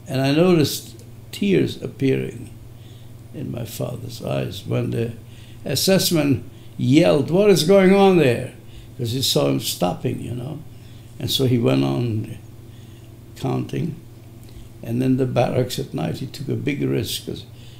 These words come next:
you're not allowed to go into, otherwise, came to see me. And, uh, and I, and he said he wanted to know about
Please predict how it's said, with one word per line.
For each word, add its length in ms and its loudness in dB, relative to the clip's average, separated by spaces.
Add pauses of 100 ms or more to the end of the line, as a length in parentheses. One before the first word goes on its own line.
(120)
you're 140 0
not 200 -2
allowed 440 0
to 80 -2
go 240 0
into, 480 -4 (720)
otherwise, 400 -4 (280)
came 260 -2
to 120 -10
see 280 -4
me. 260 -10 (1500)
And, 360 -12
uh, 1200 -18
and 200 -4
I, 140 -6 (200)
and 240 -6
he 60 -8
said 240 -2
he 220 -8
wanted 360 -2
to 100 -4
know 200 -2
about 300 -8